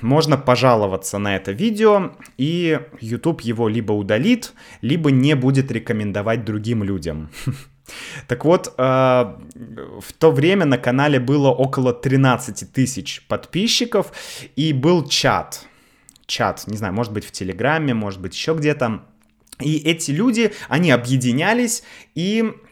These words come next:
по сути, э, специально дизлайкали видео Соловьёва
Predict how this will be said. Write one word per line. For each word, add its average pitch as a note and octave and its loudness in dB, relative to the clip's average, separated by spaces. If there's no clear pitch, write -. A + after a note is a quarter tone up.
по B2 0
сути, F3 -2
э, A#2 -6
специально C#3+ 2
дизлайкали C#3 2
видео C#3 -2
Соловьёва C3+ 0